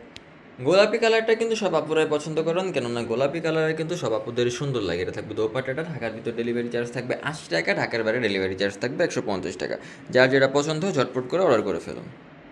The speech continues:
এটা থাকবে another একটা ডিজাইন, another একটা কালার। এটা কিন্তু খুবই সুন্দর একটা ড্রেস, খুবই সুন্দর একটা, এগুলা কিন্তু প্রত্যেকটা থ্রি কোয়ার্টার হাতে চলে আসবে। হাতে কিন্তু সুন্দর করে একটা বর্ডার থাকবে। মাশাআল্লাহ, খুবই কিন্তু ড্রেসটা থাকবে অসাধারণ।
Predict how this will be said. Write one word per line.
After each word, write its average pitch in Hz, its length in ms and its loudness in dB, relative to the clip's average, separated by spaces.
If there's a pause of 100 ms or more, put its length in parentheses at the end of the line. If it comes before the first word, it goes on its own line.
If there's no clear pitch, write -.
(320)
এটা 214 160 0
থাকবে 220 320 4
another 175 160 4
একটা 165 200 4
ডিজাইন, 147 460 0
another 127 320 2
একটা 110 240 4
কালার। 104 360 0
এটা 104 220 -2
কিন্তু 120 200 -4
খুবই 147 340 -2
সুন্দর 147 260 0
একটা 143 200 0
ড্রেস, 160 360 0
খুবই 120 180 -4
সুন্দর 120 260 -4
একটা, 127 200 0
এগুলা 143 220 4
কিন্তু 147 200 0
প্রত্যেকটা 147 460 0
থ্রি 131 260 -2
কোয়ার্টার 135 220 4
হাতে 135 160 0
চলে 135 220 2
আসবে। 143 200 2
হাতে - 260 -4
কিন্তু 120 180 -6
সুন্দর 151 300 -4
করে 147 220 0
একটা 135 180 2
বর্ডার 110 380 4
থাকবে। 131 320 -2 (320)
মাশাআল্লাহ, 127 440 -2 (200)
খুবই 214 240 2
কিন্তু 208 260 -2 (320)
ড্রেসটা 110 460 0
থাকবে 165 300 -2
অসাধারণ। 110 460 2